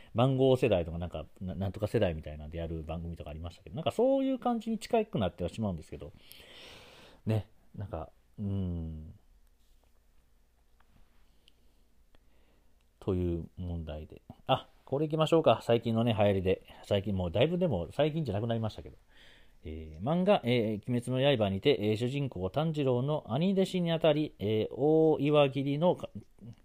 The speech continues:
課題が難航している炭治郎の前に現れ、えー、あ、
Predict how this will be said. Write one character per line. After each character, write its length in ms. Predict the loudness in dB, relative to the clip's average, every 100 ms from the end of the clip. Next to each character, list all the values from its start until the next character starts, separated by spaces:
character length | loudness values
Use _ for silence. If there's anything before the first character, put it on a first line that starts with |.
| -20 _ _ _ _ _
課 140 | -4 2
題 220 | 2 4
が 140 | 2
難 180 | 2 0
航 220 | 0 -2
し 80 | 0
て 60 | 0
い 80 |
る 100 | 0
炭 240 | 2 0 0
治 80 | -2
郎 120 | -4
の 80 | -4
前 200 | -4 -2
に 100 | -2
現 120 | -4 -2 0
れ、 160 | -2 -2
え 380 | -4 -2 -4 -8 -16 -20 -20 -20 _ _ _ _ _ _ _ _ _ _ _ _ _ _ _ _ _ _ _ _ _ _ _ _ _ _ _ _ _
ー、 40 | -8
あ、 120 | -8